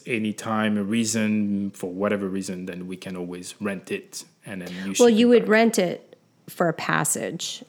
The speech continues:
Speaker 2: And the use case for that would be you have to get in the, um, life raft. Right. That's when you would need it.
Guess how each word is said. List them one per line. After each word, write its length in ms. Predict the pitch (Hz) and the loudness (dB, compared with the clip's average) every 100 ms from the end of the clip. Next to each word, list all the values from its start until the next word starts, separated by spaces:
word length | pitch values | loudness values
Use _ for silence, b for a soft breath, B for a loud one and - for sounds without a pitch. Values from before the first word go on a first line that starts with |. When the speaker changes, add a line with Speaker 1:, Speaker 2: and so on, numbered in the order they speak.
| - | -2
Speaker 2:
And 340 | 196 180 160 160 | 4 6 6 4
the 60 | |
use 220 | 180 220 | 4 2
case 260 | - 165 160 | 2 0 2
for 120 | 180 | 2
that 240 | 160 156 - | 4 4 4
would 180 | 160 147 | 0 0
be 420 | 156 143 160 - B B B B B B - _ | -2 0 -2 -4 B B B B B B -20 _
you 540 | 196 196 190 180 170 - | 0 4 6 6 4 0
have 260 | - 170 - | 0 0 2
to 80 | 170 | 0
get 220 | 151 160 | 2 2
in 400 | 156 151 147 160 | 2 2 0 -2
the, 440 | 151 147 143 147 - 170 | -2 0 -2 -6 -12 -10
um, 460 | 151 143 143 127 - _ _ - | -8 -8 -10 -12 -14 _ _ -6
life 240 | 160 156 | -4 -4
raft. 380 | - - - - _ _ _ _ _ _ _ _ _ - _ - | -8 -10 -14 -18 _ _ _ _ _ _ _ _ _ -20 _ -4
Right. 260 | 196 156 214 | -2 -2 -2
That's 300 | 185 190 - | 0 2 2
when 160 | 196 180 | 4 4
you 140 | 170 | 4
would 300 | 160 160 202 _ | 2 -2 -6 _
need 280 | 175 170 160 | -2 -2 -2
it. 160 | 190 | -10